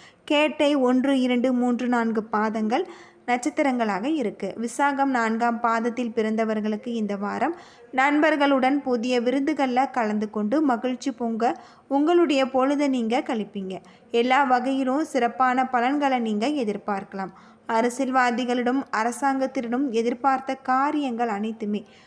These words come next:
தாமதமின்றி சாதகமாக நிறைவேறும். தொழில்ல புதிய விரிவாக்க சம்பந்தமான முயற்சிகள் உங்களுக்கு வெற்றியை பெற்றுத்தரும். வியாபாரிகள் தங்கள் வாடிக்கையாளர்களுக்கு கவர்ச்சிகரமான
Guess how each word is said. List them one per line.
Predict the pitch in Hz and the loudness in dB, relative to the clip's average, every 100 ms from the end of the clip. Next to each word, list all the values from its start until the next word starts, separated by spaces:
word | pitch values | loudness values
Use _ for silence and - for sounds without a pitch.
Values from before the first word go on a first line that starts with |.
| _ _ | _ _
தாமதமின்றி | 302 311 339 349 339 302 254 254 269 | 2 4 4 4 4 2 0 -2 -4
சாதகமாக | 294 - 240 254 277 285 254 226 208 247 | -4 0 0 2 0 0 0 0 0 -2
நிறைவேறும். | 302 220 196 190 185 - - _ _ | -2 -4 -6 -8 -10 -12 -20 _ _
தொழில்ல | 294 294 311 302 285 285 294 | 0 2 2 2 4 2 2
புதிய | 269 247 269 | -2 0 0
விரிவாக்க | 247 240 262 277 262 269 269 | 0 -2 2 2 2 -2 -2
சம்பந்தமான | 254 233 240 247 240 233 240 | -2 -2 -2 0 0 0 -2
முயற்சிகள் | 226 214 220 247 233 302 - - - - | -2 -2 -2 -4 -4 -4 -8 -20 -14 -4
உங்களுக்கு | 294 294 320 311 311 294 | -2 2 2 2 0 2
வெற்றியை | 247 247 302 277 262 | 2 0 -2 0 0
பெற்றுத்தரும். | 262 220 220 208 208 202 - - _ - | 2 -2 -2 -4 -4 -6 -10 -20 _ -4
வியாபாரிகள் | 247 233 240 277 277 269 269 269 | 0 2 4 4 4 4 0 0
தங்கள் | 262 240 262 | -2 0 0
வாடிக்கையாளர்களுக்கு | 247 233 240 269 269 262 254 254 240 233 277 302 | 2 0 0 -2 0 0 2 0 -2 -2 -2 0
கவர்ச்சிகரமான | 254 226 233 269 247 247 254 247 | 0 0 -2 -4 0 0 2 0